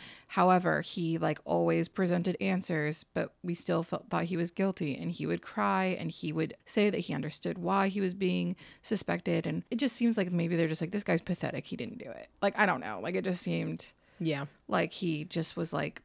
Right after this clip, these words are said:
Speaker 1: being kind of bombarded and, and was under a lot of stress with the interrogations. Who knows? I mean,
Speaker 2: Guys,
Speaker 1: I'm
Speaker 2: I swear.
Speaker 1: I, I
Speaker 2: I
Speaker 1: swear,
Speaker 2: swear I
Speaker 1: I swear I
Speaker 2: didn't
Speaker 1: didn't
Speaker 2: do
Speaker 1: do
Speaker 2: it.
Speaker 1: it. And
Speaker 2: I
Speaker 1: they're
Speaker 2: just got stressed out.
Speaker 1: and he was like,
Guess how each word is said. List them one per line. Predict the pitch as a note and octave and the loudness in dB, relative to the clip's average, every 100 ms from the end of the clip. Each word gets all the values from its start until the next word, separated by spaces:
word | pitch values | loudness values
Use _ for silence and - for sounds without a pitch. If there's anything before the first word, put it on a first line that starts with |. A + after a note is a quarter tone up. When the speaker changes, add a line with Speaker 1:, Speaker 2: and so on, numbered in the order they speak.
| _ | _
Speaker 1:
being | F3 E3 E3 | -2 -2 -2
kind | D3+ - F3+ | -4 -4 -4
of | D#3 - | -4 -4
bombarded | D#3 D3+ D3 D3 D3+ D3+ | -4 -2 -2 -2 -2 -2
and, | C#3+ D#3 D#3 - - | -4 -4 -6 -10 -8
and | E3 D#3+ F3 - - - - | -6 -4 -8 -12 -20 -10 -2
was | G#3 | 0
under | F3+ E3+ | 0 -2
a | E3 | -2
lot | D#3+ | -2
of | D#3 | -4
stress | - E3 D3+ D#3 - | -4 -2 0 -2 -4
with | D#3 D#3+ | -6 -6
the | D#3 | -6
interrogations. | D#3+ F3 D3 D3+ D3+ - C3+ D#3 | -6 -6 -6 -6 -6 -6 -6 -6
Who | - C4 | -4 -2
knows? | F#3+ D3 D3 - | -2 -4 -4 6
I | |
mean, | A#3 A#3+ | 8 8
Speaker 2:
Guys, | B3+ B3 | 6 2
Speaker 1:
I'm | A#3+ | 2
Speaker 2:
I | A#3 | 0
swear. | - - A#3+ B3+ B3 A3 G#3 A3+ - _ - | -2 -4 0 2 2 0 -2 -6 -16 _ -6
Speaker 1:
I, | G3+ | -6
I | - C#4+ | -2 -2
Speaker 2:
I | |
Speaker 1:
swear, | C#4+ B3 D4+ | 0 2 4
Speaker 2:
swear | C#4 C4+ D#4+ D#4+ | 4 4 6 4
I | D#4+ D#4+ | 4 2
Speaker 1:
I | D4 | 4
swear | D#4+ D#4+ D#4+ | 4 4 4
I | |
Speaker 2:
didn't | D#4 D4 | 4 2
Speaker 1:
didn't | C4 | 2
Speaker 2:
do | B3+ | 2
Speaker 1:
do | D4+ D#4 | 2 4
Speaker 2:
it. | C#4 | 2
Speaker 1:
it. | - - - - A#3 | 0 -8 -20 -4 4
And | A#3+ A#3 G3+ | 6 6 6
Speaker 2:
I | A#3+ | 4
Speaker 1:
they're | A3+ | 4
Speaker 2:
just | - | 2
got | D#4+ D#4 | 2 2
stressed | D#4+ - D4+ C#4+ - | 0 2 2 2 0
out. | D#4+ D4+ A#3 G3+ F#3+ | 0 4 4 4 4
Speaker 1:
and | A#3 | 6
he | A#3+ | 6
was | A3 | 6
like, | G#3+ | 0